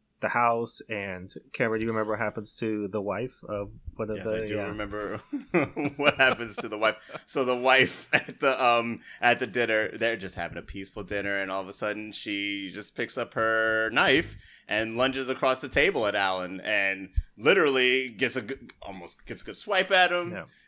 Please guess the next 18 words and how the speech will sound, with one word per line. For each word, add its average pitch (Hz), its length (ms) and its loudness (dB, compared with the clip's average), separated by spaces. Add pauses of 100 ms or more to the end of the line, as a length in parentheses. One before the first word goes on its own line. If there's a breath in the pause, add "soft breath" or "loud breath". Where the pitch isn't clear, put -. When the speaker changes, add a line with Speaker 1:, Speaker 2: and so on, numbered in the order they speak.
(120)
Speaker 2:
The, 117 220 0
literally 180 360 4
the 131 140 -12
ta-, 143 320 2
the 123 100 0
table 143 300 0
has 120 240 -2
to 110 100 -8
subdue 143 440 0
her. 87 280 -4
Speaker 1:
And 117 160 -4
Pertraud's 131 460 2
voice 104 340 4
Speaker 2:
Uh, 95 80 0
Speaker 1:
comes 92 360 0
from 92 260 -4
her. 92 400 -10 (380)
As - 320 -12